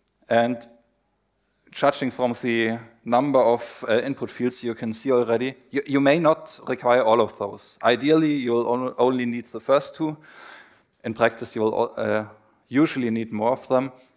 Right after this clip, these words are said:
But if it's configured con-, correctly, you can get email notifications of failed services. Uh, let me just go back once. What you just saw was, uh, the configuration gui, gui of choose first boot.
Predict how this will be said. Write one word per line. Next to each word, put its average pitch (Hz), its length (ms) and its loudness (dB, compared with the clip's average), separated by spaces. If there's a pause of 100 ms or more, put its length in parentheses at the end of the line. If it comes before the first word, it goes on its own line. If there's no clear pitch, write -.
(600)
But 117 200 2
if 160 140 -4
it's - 120 -6
configured 135 460 -2
con-, 117 240 -8
correctly, 143 720 -4
you 127 160 -8
can 113 460 -4 (440)
get - 440 -6 (520)
email 117 360 4
notifications 107 1080 -8
of 104 140 -8
failed 101 260 -8
services. - 640 -16 (840)
Uh, 117 140 2
let 127 140 -2
me 147 60 -6
just - 300 -4
go 123 280 2
back 127 280 -4
once. 147 340 -6 (100)
What 127 160 -2
you 139 80 -2
just - 360 -6
saw 139 220 2
was, 127 420 0
uh, 117 300 0
the 123 80 -10
configuration 117 720 -4
gui, 135 360 -2 (120)
gui 139 200 -2
of 117 200 -8
choose - 280 -10
first - 440 0
boot. 156 300 -6